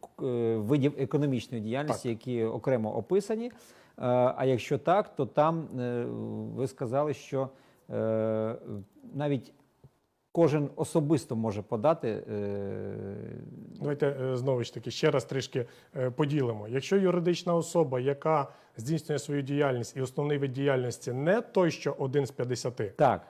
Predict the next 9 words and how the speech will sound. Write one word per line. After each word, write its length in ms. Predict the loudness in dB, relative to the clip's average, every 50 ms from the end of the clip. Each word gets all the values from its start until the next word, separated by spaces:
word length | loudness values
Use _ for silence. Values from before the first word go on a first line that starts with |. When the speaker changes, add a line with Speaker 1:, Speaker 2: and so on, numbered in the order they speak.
| -20 _ _ _ -10
Speaker 2:
до 200 | -2 2 2 4
нас 240 | 4 4 2 2 0
Speaker 1:
То 80 | -4
Speaker 2:
безпосередньо. 540 | -8 -8 -6 -4 -6 -2 -2 0 0 2 2
Speaker 1:
тоді 240 | 0 0 0 0 0
подає, 600 | 0 0 0 0 0 0 2 0 0 -2 -2 -2 -2
е, 280 | 0 0 0 0 -2 -4
ну, 260 | -4 -4 -4 -6 -8 -6
керівник, 420 | -2 0 2 2 2 0 0 -2